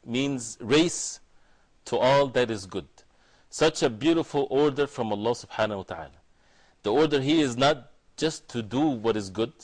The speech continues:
Al-khayrat is the plural of khair, the plural of good. But here the order is not just to do what is good.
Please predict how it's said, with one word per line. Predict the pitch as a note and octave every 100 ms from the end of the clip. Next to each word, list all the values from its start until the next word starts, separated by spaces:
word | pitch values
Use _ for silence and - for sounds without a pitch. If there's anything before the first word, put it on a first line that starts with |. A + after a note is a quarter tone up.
| -
Al-khayrat | A2 - B2 A#2 C#3 D#3+ B2+
is | A#2+
the | A#2
plural | - D3 C#3 C3
of | C#3 -
khair, | - C#3+ F#2 - - _ _ _ -
the | -
plural | C3 C3+ A#2+
of | G2+
good. | D3 A#2+ D#2 - _ _ _ _ _ _
But | G2+ -
here | E3
the | D3+ C3+
order | E3 D3+ C#3+
is | - A#2+ A2
not | C#3+ E3+ C3+
just | C#3 C#3+ -
to | - A2
do | D3 F#3
what | D#3 B2
is | F#2+
good. | G2 A2